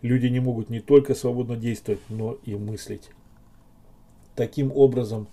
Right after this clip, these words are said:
можно прийти к выводу, что тайные механизмы управления С С С Р, используемые ее коммунистическими властями, основаны на самой настоящей некромантии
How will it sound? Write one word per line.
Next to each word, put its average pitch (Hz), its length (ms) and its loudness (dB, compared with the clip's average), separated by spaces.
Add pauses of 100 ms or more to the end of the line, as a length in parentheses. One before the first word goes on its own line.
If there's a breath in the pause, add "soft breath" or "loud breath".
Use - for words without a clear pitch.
(440 soft breath)
можно 127 340 6
прийти 117 320 -6
к - 140 -8
выводу, 120 360 0
что - 280 -10 (120)
тайные 131 460 4
механизмы 113 640 -6
управления 107 680 -6
С - 120 -14
С 104 380 -10
С - 140 -12
Р, 127 180 0 (440 loud breath)
используемые 113 800 0
ее 113 160 -4
коммунистическими 107 840 -8
властями, 113 680 -4 (420 soft breath)
основаны 120 580 -2
на 110 220 -8
самой 139 420 0
настоящей 117 680 -4
некромантии 110 920 -8